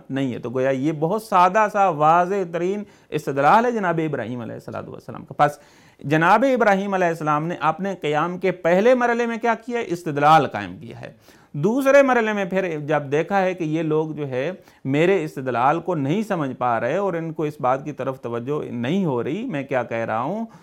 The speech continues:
تو اس وقت جناب ابراہیم علیہ السلام نے پھر عملی قیام کیا ہے۔ عملی کیا قیام فر-،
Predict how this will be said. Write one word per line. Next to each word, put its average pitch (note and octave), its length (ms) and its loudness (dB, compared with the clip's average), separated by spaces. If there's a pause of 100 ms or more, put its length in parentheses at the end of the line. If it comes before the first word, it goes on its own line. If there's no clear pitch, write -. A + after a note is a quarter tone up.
(120)
تو G3 200 0
اس B3+ 120 -4
وقت A3 200 0 (100)
جناب F3 300 2
ابراہیم D3+ 420 -4
علیہ D3 120 -4
السلام C#3+ 320 -4
نے F3 80 -8
پھر F#3 140 -4 (140)
عملی A#3+ 320 2
قیام A#2 400 -2
کیا A#2 260 -16
ہے۔ B2+ 160 -16
عملی C#3+ 300 0
کیا F#3+ 200 4
قیام G3 340 -2 (100)
فر-، F3+ 160 -4